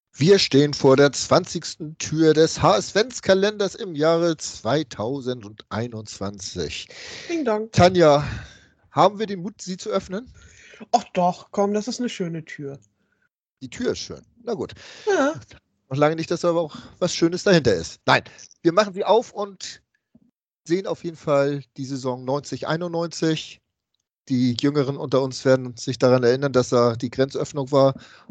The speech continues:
Speaker 1: Und auch der H S V hat sich am Ausverkauf der D-D-R-Nationalspieler beteiligt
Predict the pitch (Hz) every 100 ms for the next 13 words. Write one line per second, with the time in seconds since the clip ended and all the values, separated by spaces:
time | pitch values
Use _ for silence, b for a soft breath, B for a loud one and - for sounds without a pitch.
0 | - - 214 277 - - - _ _ -
1 | 139 - 123 127 - 143 156 156 147 143
2 | - 139 127 120 135 - 123 - 117 -
3 | - 120 110 117 117 - 113 120 110 117
4 | 107 107 - 107 104 101 107 - 104 120
5 | 131